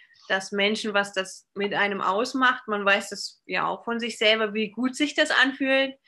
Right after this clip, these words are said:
Also ich liebe selber zum Friseur zu gehen, weil, ähm, auch wenn ich mir letztlich selber die Haare schneiden könnte, aber es fühlt sich so viel besser an, wenn man so verwöhnt wird, oder? Wenn jemand mal so überall durchgeht und warum das ist, da kommen wir auch ein bisschen drauf.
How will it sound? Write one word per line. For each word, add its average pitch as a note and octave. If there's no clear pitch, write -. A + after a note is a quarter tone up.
Also G#3+
ich E4
liebe C#4
selber A#3
zum A#3+
Friseur A3
zu A#3
gehen, G#3+
weil, G3
ähm, F#3
auch G#3
wenn G#3+
ich G#3+
mir G3+
letztlich G3
selber G3+
die G3+
Haare F#3+
schneiden F3+
könnte, B3
aber G3
es G3+
fühlt G#3
sich G3+
so A3+
viel A3+
besser A3
an, G3
wenn F#3
man F#3
so F#3+
verwöhnt G3
wird, D3+
oder? F3+
Wenn F3
jemand G3+
mal G3
so G3+
überall A3+
durchgeht A#3
und G#3
warum A#3
das C#4+
ist, A#3
da G#3
kommen G3+
wir F3+
auch A#3+
ein C#4+
bisschen C4
drauf. A3